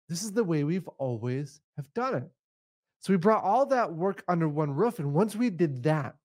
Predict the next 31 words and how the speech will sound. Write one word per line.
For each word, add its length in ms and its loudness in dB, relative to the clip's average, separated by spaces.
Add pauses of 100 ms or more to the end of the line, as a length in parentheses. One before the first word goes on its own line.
(100)
we 80 -4
could 140 0
apply 380 0
some 320 -6
crazy 800 2
innovative 420 0
techniques 580 -6
like 520 0 (680)
the 260 2
assembly 500 2
line, 480 0 (200)
<laughs> 220 -10
right? 260 4
Okay, 240 -4
not 400 0
that 260 2
innovative, 680 2 (360)
but 140 6
it 80 4
had 220 2
made 540 2
a 160 2
major 840 0
impact 680 -4
in 80 -6
the 100 0
world 560 -2
of 80 -10
manufacturing. 1040 -6 (540)
So 140 4
we, 280 4